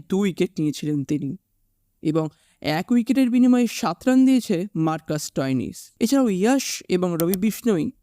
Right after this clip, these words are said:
এক এক করে উইকেট পায় এবং এই ম্যাচে ফলাফলের পরই আবার কোয়ালিফাই রাউন্ডের দৌড়ে নিজেকে জীবিত রাখল লখনউ সুপার জায়ান্ট, যারা সবাইকে অবাক করে ধোনির অপ্রতিরোধ্য চেন্নাইকে অথবা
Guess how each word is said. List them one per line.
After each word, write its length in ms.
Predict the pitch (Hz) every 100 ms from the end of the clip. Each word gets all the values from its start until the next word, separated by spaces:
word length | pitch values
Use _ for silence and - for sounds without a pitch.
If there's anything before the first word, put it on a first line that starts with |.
| -
এক 160 | 180
এক 120 | 233 220
করে 180 | - 202
উইকেট 380 | 170 151 - 160 -
পায় 180 | - -
এবং 180 | 175 165 -
এই 140 | 208
ম্যাচে 280 | 226 226 -
ফলাফলের 560 | 208 185 170 - 165 160
পরই 360 | 156 170 208 185 -
আবার 300 | 175 208 220 214 _ _ -
কোয়ালিফাই 520 | 185 190 233 220 254 247
রাউন্ডের 440 | 240 233 226 220 156
দৌড়ে 380 | 165 170 185 147 156
নিজেকে 320 | 180 160 160 147 - _
জীবিত 320 | - 156 190 226
রাখল 320 | 214 - 175 - -
লখনউ 440 | 185 170 - 175 160
সুপার 340 | - 156 156 156
জায়ান্ট, 300 | 147 120 139 -
যারা 220 | 143 151 - _ -
সবাইকে 460 | - 185 180 180 - -
অবাক 280 | 165 247 277 -
করে 220 | 240 160 160 _ _ -
ধোনির 380 | 165 214 220 - -
অপ্রতিরোধ্য 680 | 180 226 254 233 233 202 214 185
চেন্নাইকে 560 | - 180 196 208 - 151 - _
অথবা 280 | - 214 190